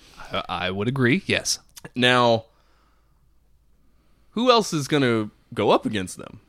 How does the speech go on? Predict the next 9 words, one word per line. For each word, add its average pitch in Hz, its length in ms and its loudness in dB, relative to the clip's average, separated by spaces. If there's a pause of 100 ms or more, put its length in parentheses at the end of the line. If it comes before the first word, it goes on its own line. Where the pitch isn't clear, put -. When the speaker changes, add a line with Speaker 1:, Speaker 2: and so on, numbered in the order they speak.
(180)
Speaker 1:
Mm, 92 480 -16
they're 101 280 -6
a 107 60 -6
pretty 120 260 -10
formidable 117 720 -4
trio. - 480 -6 (120)
Speaker 2:
They're 147 100 -8
very 180 200 2
formidable, 98 560 -4